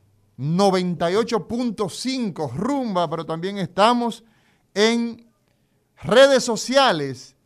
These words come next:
Instagram, ¿ah? Facebook,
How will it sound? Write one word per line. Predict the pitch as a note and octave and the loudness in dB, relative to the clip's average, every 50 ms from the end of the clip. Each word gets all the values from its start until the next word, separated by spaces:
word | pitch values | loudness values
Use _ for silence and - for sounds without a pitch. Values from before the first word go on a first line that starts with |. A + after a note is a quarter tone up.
| _ | _
Instagram, | - A#3+ C4+ C#4+ A#3 - - G3+ G3 F#3 F#3+ F#3+ F#3+ G3 F#3+ G3 G#3 - _ _ _ _ _ _ _ _ _ _ _ | -4 -2 -2 -2 0 2 2 2 4 4 4 4 4 2 0 -4 -8 -14 _ _ _ _ _ _ _ _ _ _ _
¿ah? | C3+ D#3 F#3 G#3+ B3 B3 - - _ _ _ _ _ _ | -8 -4 -4 -4 -4 -6 -10 -14 _ _ _ _ _ _
Facebook, | - - - - - B3 C#4 C4+ A#3+ F3 D3+ D3 F#3 F#3+ F#3+ - | -20 -20 -10 2 6 6 6 6 6 0 -4 -6 -6 -6 -8 -10